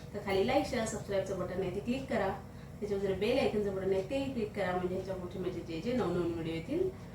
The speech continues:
त्याचे नोटिफिकेशन सर्वात आधी तुम्हाला येत जाईल.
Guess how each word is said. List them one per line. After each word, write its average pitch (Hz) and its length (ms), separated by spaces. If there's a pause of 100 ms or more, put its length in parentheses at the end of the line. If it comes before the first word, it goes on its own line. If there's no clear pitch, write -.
(180)
त्याचे 202 220
नोटिफिकेशन 190 680
सर्वात 196 340
आधी 214 240 (240)
तुम्हाला 196 300
येत 165 200
जाईल. 139 180